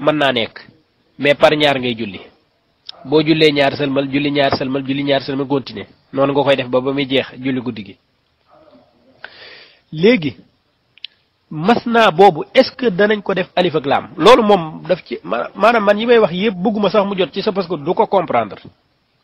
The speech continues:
Maanaam al masna, est-ce que am na? Ar rubaa,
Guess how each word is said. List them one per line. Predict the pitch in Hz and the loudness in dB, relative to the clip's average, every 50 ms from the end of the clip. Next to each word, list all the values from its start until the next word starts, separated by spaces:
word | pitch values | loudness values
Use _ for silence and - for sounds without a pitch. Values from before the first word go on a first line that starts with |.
| _ _ _ - _ _ - | _ _ _ -20 _ _ -6
Maanaam | 135 147 160 165 165 - - _ - | -4 0 0 0 -2 -2 -8 _ 6
al | 214 233 240 226 | 6 6 6 6
masna, | 202 190 170 - 180 165 156 151 - | 2 0 -2 0 0 0 0 0 -2
est-ce | 165 160 - | -4 -8 -4
que | - - | -4 -4
am | - 139 127 110 | -4 -4 -6 -10
na? | 107 - - _ _ _ _ _ _ _ _ _ _ _ _ _ _ _ _ _ _ _ _ _ _ _ _ _ _ _ - - - _ _ | -14 -18 -20 _ _ _ _ _ _ _ _ _ _ _ _ _ _ _ _ _ _ _ _ _ _ _ _ _ _ _ -20 -20 -20 _ _
Ar | - 202 196 | 4 6 6
rubaa, | 185 170 175 175 160 151 151 139 - - 123 120 | 4 2 -2 0 2 4 4 4 4 2 -2 -4